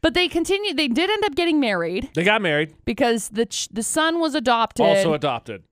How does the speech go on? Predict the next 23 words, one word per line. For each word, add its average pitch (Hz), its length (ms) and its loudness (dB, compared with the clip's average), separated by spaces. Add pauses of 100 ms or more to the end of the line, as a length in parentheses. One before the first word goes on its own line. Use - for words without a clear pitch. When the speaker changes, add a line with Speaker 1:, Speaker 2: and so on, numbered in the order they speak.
(260)
Speaker 2:
So 151 120 -8
they're 170 120 0
not 175 180 2
actually 170 300 -2
related. 117 540 -6 (800)
But - 140 6
Speaker 1:
I'm, 440 320 0
okay. - 100 4
Speaker 2:
his, 170 340 0
his 214 300 0
mom 202 680 0 (280)
is 165 160 -2
actually 220 400 0
the 190 120 -2
mom 196 320 0
of 165 140 -4
now 196 240 0
his 185 300 -4
wife 226 520 2
and 175 140 -2
not 190 200 0
his 180 260 -4
mom. 104 400 -8